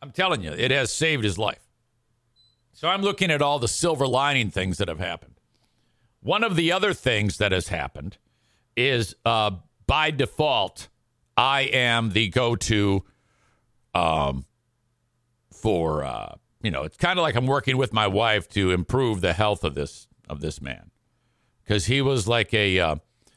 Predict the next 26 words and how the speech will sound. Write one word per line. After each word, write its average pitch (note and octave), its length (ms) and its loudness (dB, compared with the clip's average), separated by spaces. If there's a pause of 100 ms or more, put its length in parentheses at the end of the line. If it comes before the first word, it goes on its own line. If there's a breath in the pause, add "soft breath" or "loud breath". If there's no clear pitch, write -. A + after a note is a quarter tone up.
(200 soft breath)
uh, D2 200 0
you A2 140 0
ever D#3+ 120 0
see E3 180 -2
those, C#3 340 -2
uh, D2+ 220 -4
Facebook C3 680 -2
or G2+ 60 2
Instagram A2 580 -2
videos A2 480 0
where F#2+ 100 -4
somebody A#2+ 360 0
finds, A#2+ 600 0
like, G#2+ 220 0
an G2+ 120 2
old A#2 220 2
house A2 440 2
and A2 100 0
they G2 100 2
fix - 320 -4
it A2+ 120 0
up, A2+ 380 0
or F#2+ 120 2
an F#2+ 80 2
old A2 340 0
beat-up A#2 460 -2